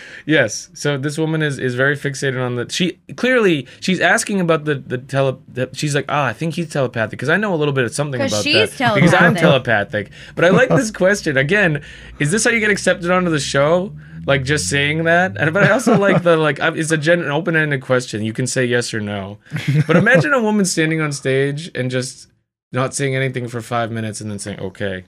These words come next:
Speaker 1: And then she re-, she says she reads your thoughts, but then it's just totally fucking wrong.
Speaker 2: <laughs>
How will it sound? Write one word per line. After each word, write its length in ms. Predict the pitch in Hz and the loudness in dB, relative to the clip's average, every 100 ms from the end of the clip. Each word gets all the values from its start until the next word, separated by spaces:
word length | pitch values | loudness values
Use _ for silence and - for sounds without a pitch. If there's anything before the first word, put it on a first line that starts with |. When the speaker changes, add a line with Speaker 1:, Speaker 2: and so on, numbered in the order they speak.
| - | -10
Speaker 1:
And 140 | 110 | -6
then 100 | 113 | -4
she 140 | - 117 | -4 -4
re-, 200 | 110 110 | -4 -4
she 120 | - | -6
says 300 | 127 143 131 | -2 0 0
she 140 | - 127 | -2 -2
reads 260 | 123 123 | -2 -2
your 140 | 123 113 | -4 -4
thoughts, 260 | 113 117 | -2 -4
but 140 | 135 131 | -4 -2
then 120 | 139 | -2
it's 160 | 123 | -4
just 200 | - 123 | -8 -10
totally 340 | - 117 120 120 | -6 -6 -2 -4
fucking 380 | 117 120 117 104 | -4 -6 -6 -6
wrong. 180 | 95 95 | -4 0
Speaker 2:
<laughs> 1040 | - - - 123 269 285 269 254 240 208 | 0 0 0 2 4 2 2 2 0 -2